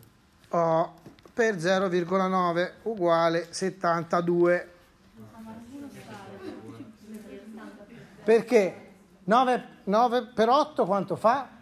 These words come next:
Anzi, ottanta per dieci, o, o, ottanta per uno quanto fa?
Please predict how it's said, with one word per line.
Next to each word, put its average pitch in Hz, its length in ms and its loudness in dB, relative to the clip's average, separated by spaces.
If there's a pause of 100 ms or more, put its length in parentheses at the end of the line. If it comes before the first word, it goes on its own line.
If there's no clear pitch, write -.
(460)
Anzi, 185 240 -2
ottanta 294 520 4
per 247 200 2
dieci, 196 440 2
o, 208 180 6
o, 208 640 4
ottanta 254 560 2
per 240 180 0
uno 175 220 0
quanto 185 300 -2
fa? 254 280 2